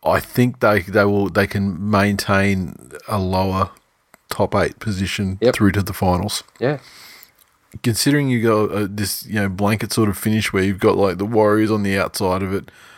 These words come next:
Speaker 1: on the upper edge of it, you've probably got, I guess, the Sharks now are the upper edge of it.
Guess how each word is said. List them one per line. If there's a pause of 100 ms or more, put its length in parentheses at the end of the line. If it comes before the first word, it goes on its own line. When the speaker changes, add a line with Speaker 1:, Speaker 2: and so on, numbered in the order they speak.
(240)
Speaker 1:
on
the
upper
edge
of
it,
you've
probably
got, (1040)
I
guess,
the
Sharks
now
are
the
upper
edge
of
it.